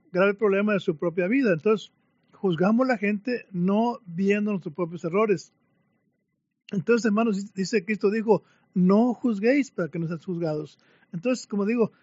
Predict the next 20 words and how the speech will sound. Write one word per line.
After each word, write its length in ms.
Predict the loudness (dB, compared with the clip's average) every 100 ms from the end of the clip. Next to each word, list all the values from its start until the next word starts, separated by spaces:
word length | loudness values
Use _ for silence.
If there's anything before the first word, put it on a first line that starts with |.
| _ _ -16
eh, 220 | -4 0
y 20 |
lo 100 | 2
dice 380 | 2 2 2 2 0
el, 180 | -6 -6
el 220 | -6 -6 -4
verso 240 | -2 2
do-, 200 | 0 0 _
doce, 400 | -12 0 0 2
dice, 360 | 0 2 2 0 _ _ _ _
"Sed 580 | -6 0 2 4 4 2 -4 _ _ _ _ _ _
con 220 | 4 6
ellos 680 | 6 6 6 4 0 -18 -20 _ _ _ _ _ _
como 300 | 4 4 4
queréis 600 | 2 4 4 2 -8 _ _ _ -4
que 120 | -2
seáis 540 | 0 2 0 -2 -12 _ _ _
con 140 | 0 2
vosotros". 600 | 2 -4 -8 -12 -18 -20 _ _ _ _
Entonces, 420 | -6 0 -2 -2